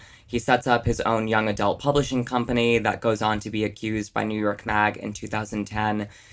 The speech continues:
of taking advantage of aspiring student writers. Um, and A Million Little Pieces does continue to sell, but with an apologetic author's note tacked onto the front,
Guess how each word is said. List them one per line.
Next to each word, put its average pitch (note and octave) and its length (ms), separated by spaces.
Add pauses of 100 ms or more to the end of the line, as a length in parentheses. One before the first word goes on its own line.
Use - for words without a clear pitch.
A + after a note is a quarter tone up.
(160)
of A#2 100
taking A2+ 320
advantage G#2+ 480
of G#2 180
aspiring G#2 520
student G2+ 320
writers. A2+ 800 (380)
Um, A#2 540 (440)
and A#2 540
A B2 60
Million D3 280
Little C3+ 180
Pieces B2 420
does C3 300
continue A#2+ 400
to G#2 80
sell, C#3+ 420
but A#2+ 140
with A2 200
an G#2+ 100
apologetic G#2 680
author's C3 380
note A#2 260
tacked A2 240
onto G#2+ 220
the G#2 80
front, G#2+ 460